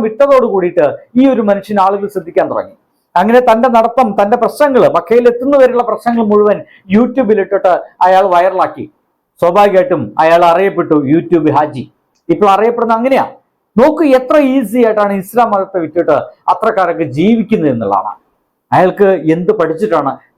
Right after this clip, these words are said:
എങ്ങനെ പഠിച്ചിട്ടാണ്, എവിടുന്നാണ് ഇയാൾക്കുള്ള അത്ര പഠന സർട്ടിഫിക്കറ്റ് എല്ലാം കിട്ടിയത്, ഇത്ര മത പ്രഭാഷ-, പ്രഭാഷണങ്ങൾ നടത്താൻ വേണ്ടിയിട്ടെന്ന് വെച്ച് കഴിഞ്ഞാൽ ഒരു പിടുത്തവുമില്ല. അങ്ങനെയൊക്കെ വേണം എന്നാണ് ഞാൻ വിചാരിക്കുന്നത്. രണ്ടാമത്തെ ജാസിയാണ്, ഒരു ട്രാൻസ്ജെൻഡർ ആണ്,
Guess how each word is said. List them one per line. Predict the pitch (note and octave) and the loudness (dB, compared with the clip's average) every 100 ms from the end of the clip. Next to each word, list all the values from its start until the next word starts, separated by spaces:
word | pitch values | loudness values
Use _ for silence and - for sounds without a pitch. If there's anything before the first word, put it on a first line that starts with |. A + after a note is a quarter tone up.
| C#3+ | 0
എങ്ങനെ | D3+ G3 A3 F3+ | 0 0 -2 -2
പഠിച്ചിട്ടാണ്, | E3 - D3+ C#3+ B2+ - _ E3+ | -4 -4 -4 -4 -6 -10 _ 0
എവിടുന്നാണ് | F3+ A3 G3+ F3+ E3+ | 2 0 -2 -2 0
ഇയാൾക്കുള്ള | D#3+ D#3+ D#3 D3+ C#3+ - - | 0 -2 -2 0 -2 -4 -4
അത്ര | D3+ D#3+ D3+ | -2 -2 -2
പഠന | D3+ E3 D3+ | -2 -4 -2
സർട്ടിഫിക്കറ്റ് | D3 D#3 D#3 C#3 D3 | -4 -4 -8 -2 0
എല്ലാം | D3 C#3 | 0 -4
കിട്ടിയത്, | B2+ F#3 E3+ G#2+ - D3 | -2 0 0 -4 -6 -4
ഇത്ര | D3+ C#3+ C#3+ C#3 | -4 -2 -2 0
മത | C#3 D3 | -2 -2
പ്രഭാഷ-, | C3+ D3 D#3 - - | -2 0 -2 -6 -6
പ്രഭാഷണങ്ങൾ | C#3 C#3+ D#3+ - D3+ D3+ D3 | -2 0 0 -4 -6 -2 -2
നടത്താൻ | C#3 D#3 | 0 -2
വേണ്ടിയിട്ടെന്ന് | D3 D3 D3+ D#3+ F3 | -2 -2 -2 -2 -2
വെച്ച് | G#3 | 0
കഴിഞ്ഞാൽ | G#3 G#3+ - _ B3 | 0 -2 -6 _ 0
ഒരു | D4+ D4+ | 0 0
പിടുത്തവുമില്ല. | D4 D4 C4 D3 A#2 | -2 0 0 0 -2
അങ്ങനെയൊക്കെ | F3 G3+ G#3+ A3 - E3 | -4 -2 0 -2 -2 0
വേണം | F#3+ B3 B3+ | 2 0 -2
എന്നാണ് | A3+ A3 A3 | -2 -2 -2
ഞാൻ | A3 A3 | -2 0
വിചാരിക്കുന്നത്. | F#3 C#4 C4+ A#3 F3 - - - G#3+ | 2 2 2 -2 -2 -2 -4 -6 0
രണ്ടാമത്തെ | A#3+ D4 E4 D#4+ C#4+ A#3 | 0 2 0 0 0 2
ജാസിയാണ്, | B3+ - B3 A3 | 2 0 -2 -2
ഒരു | A3+ | 0
ട്രാൻസ്ജെൻഡർ | C#4 D4+ B3 A3+ G3 | 0 0 -2 -2 -2
ആണ്, | F#3 | -2